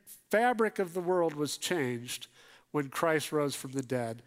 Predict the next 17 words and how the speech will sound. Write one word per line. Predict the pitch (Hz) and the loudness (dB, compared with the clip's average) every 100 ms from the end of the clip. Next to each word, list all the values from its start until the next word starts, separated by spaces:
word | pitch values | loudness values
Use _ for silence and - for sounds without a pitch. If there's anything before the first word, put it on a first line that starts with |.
| - - - _ - | -20 -20 -20 _ 0
people | 269 254 | 2 2
who | 196 220 | 2 4
understood | 214 202 - 220 202 | 4 2 2 2 4
that | 170 147 131 | 0 -2 2
they | 185 247 247 | 6 6 6
were | 196 180 | 4 2
to | 165 175 | 2 -2
live | 170 185 175 | 2 2 2
entirely | 160 - - 165 185 175 160 | -2 -4 -2 0 2 2 0
differently, | 139 170 - 127 113 107 | 0 0 -2 -6 -6 -6
that | 127 | -2
they | 139 | 0
were | 190 | 0
part | 190 - 208 | 0 0 2
of | 202 | 2
a | 156 | 0
revolution | 147 143 175 202 214 185 214 - 151 143 147 | 0 2 2 4 2 4 2 0 0 0 -2